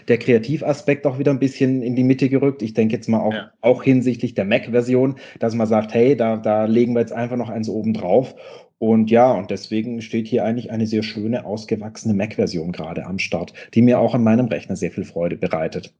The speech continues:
Speaker 1: Auch wenn ich mich jetzt auch nicht als Supergrafiker, äh, irgendwie schimpfen würde. Ich glaub, da bin ich auch eher so, ich bin auch ganz froh, wenn ich sagen kann, „Mach mal was Schönes“, wenn ich's jemandem sagen kann. So stelle ich mir das vor.
Speaker 2: Ja, das ist, äh, das ist auch meine Realität. So, ich, ich hab, äh, ein recht gutes Auge dafür, für was mir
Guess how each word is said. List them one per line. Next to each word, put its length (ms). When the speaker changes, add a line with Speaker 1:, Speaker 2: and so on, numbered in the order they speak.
Speaker 1:
Auch 140
wenn 120
ich 80
mich 140
jetzt 160
auch 100
nicht 160
als 120
Supergrafiker, 1160
äh, 80
irgendwie 460
schimpfen 400
würde. 160
Ich 80
glaub, 220
da 220
bin 260
ich 120
auch 160
eher 120
so, 240
ich 260
bin 140
auch 180
ganz 220
froh, 160
wenn 100
ich 120
sagen 200
kann, 220
„Mach 260
mal 200
was 180
Schönes“, 540
wenn 140
ich's 120
jemandem 300
sagen 320
kann. 240
So 180
stelle 240
ich 80
mir 140
das 160
vor. 300
Speaker 2:
Ja, 160
das 140
ist, 100
äh, 140
das 100
ist 60
auch 100
meine 220
Realität. 540
So, 60
ich, 140
ich 140
hab, 180
äh, 340
ein 120
recht 220
gutes 280
Auge 300
dafür, 260
für 180
was 200
mir 240